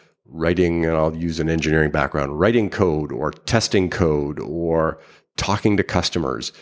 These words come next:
This is work on the product. And as a product owner, hopefully you see the value of this. And when your team is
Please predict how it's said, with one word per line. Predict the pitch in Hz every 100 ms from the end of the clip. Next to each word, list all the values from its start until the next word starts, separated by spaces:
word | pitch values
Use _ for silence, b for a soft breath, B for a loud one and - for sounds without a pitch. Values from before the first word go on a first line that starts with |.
| B B
This | 92 -
is | 107 -
work | - - 87 95
on |
the | 98
product. | - 147 - - - -
And | 87 85 82 82
as | - 82
a | 78
product | - 120 131
owner, | 95 90 104
hopefully | 92 92 104
you | 98 107 101 _ _
see | - 104
the | 113
value | 95 87 117 170 95
of | 80 73
this. | - 95 - - -
And | 92 90 92 90
when | 92 92 90
your | 90 90 - _ _ -
team | - 107 110
is | 95 98